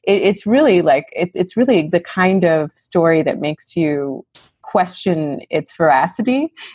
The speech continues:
And that <laughs> tends to be the sort of story that I'm attracted to, um, uh, where you really have to dig to, uh, find out if, if things are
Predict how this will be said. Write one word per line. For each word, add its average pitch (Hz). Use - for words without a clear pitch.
And 202
that 202
<laughs> 226
tends 240
to 262
be 233
the 170
sort 208
of 190
story 208
that 170
I'm 165
attracted 170
to, 147
um, 156
uh, 151
where 185
you 180
really 208
have 180
to 170
dig 165
to, 156
uh, 156
find 165
out 156
if, 175
if 165
things 156
are 147